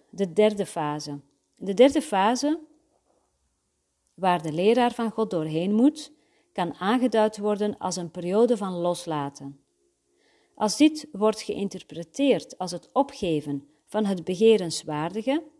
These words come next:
zal het een enorm conflict met zich meebrengen. Weinig leraren van God ontkomen volledig aan dit verdriet.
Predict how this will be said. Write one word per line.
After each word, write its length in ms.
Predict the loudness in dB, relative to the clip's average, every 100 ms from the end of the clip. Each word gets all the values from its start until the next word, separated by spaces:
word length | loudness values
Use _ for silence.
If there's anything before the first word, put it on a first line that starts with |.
| _ _ _ _ _
zal 200 | -2 2
het 140 | 2 2
een 180 | -2 0
enorm 460 | 0 2 4 2 0
conflict 500 | -4 0 -2 -2 -4
met 200 | -6 -6
zich 200 | -10 -6
meebrengen. 640 | -4 -4 -4 -6 -6 -10 _ _ _ _ _ _ _ _ _ _ _
Weinig 360 | 2 6 6 4
leraren 480 | 2 2 4 2 0
van 160 | -4
God 320 | -4 -6 -8 -12
ontkomen 680 | -10 -10 -2 0 2 0 -2
volledig 560 | -2 0 0 -2 -4
aan 240 | -8 -8 -6
dit 180 | -8 -10
verdriet. 600 | -16 -12 -14 -14 -18